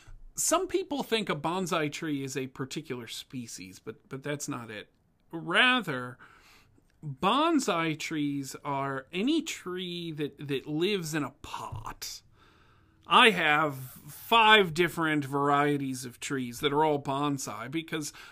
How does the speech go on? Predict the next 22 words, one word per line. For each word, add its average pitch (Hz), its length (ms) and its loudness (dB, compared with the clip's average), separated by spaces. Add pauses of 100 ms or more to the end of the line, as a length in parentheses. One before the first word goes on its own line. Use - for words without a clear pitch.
(140)
I 151 140 0
grow 147 440 0
them 160 380 -2
in 165 160 -2
a 156 40 -2
pot. 254 460 6
And 175 160 2
the, 165 240 2
the, 160 380 0
the 170 160 2
thing 359 300 -4
about 262 300 4
growing 277 380 2
a 196 60 0
tree 185 320 -2
in 156 100 2
a 139 60 -2
pot 196 640 4 (960)
is 151 220 -6
that 151 180 -6
the 127 140 -8 (140)
pot 285 600 2